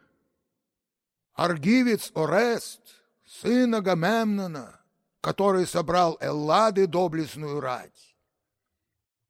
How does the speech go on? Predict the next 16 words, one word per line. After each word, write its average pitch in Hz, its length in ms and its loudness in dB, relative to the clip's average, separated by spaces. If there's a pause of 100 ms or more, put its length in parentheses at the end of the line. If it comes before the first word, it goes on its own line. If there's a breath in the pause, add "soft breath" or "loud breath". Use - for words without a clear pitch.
(420)
Все 196 280 0
повторяли 185 720 -2
радостно: 139 720 -6 (960)
«Счастливец!» - 1600 -4 (2250)
Так 170 400 0
дело 143 360 -2
шло. - 400 -18 (880)
Но 165 200 2
если 175 220 2
Бог 185 260 6
начнёт 165 440 -2
преследовать, 165 840 -4 (580 soft breath)
и 302 160 6
сильный 285 560 4
не 190 140 0
спасётся. - 800 -12